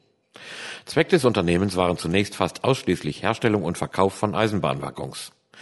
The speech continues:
Dank der Expansion der herzoglich braunschweigischen Eisenbahnen wurde die Firma binnen kurzer Zeit zu einem der wichtigsten Industriebetriebe der Region.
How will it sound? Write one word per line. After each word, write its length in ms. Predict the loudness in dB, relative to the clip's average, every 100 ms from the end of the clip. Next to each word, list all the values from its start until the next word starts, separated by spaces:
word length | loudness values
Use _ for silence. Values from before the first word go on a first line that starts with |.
| -16 -16 -14 -4
Dank 180 | -2
der 140 | 0 0
Expansion 580 | 0 0 0 4 4 4
der 120 | 2
herzoglich 520 | 0 0 -2 0 -4
braunschweigischen 640 | 0 0 2 2 2 -2
Eisenbahnen 560 | -2 0 2 2 2 0 -4 -20 -20 -2
wurde 180 | 0 2
die 120 | 0
Firma 320 | 0 2 2
binnen 280 | 2 0 0
kurzer 380 | -2 -2 -2 -2
Zeit 280 | -2 -2
zu 100 | -2
einem 200 | -2 -2
der 160 | -2 -2
wichtigsten 420 | -4 -4 -8 -4
Industriebetriebe 840 | -4 -4 -6 -6 -4 -4 -4 -8 -6
der 160 | -2
Region. 360 | -2 0 -2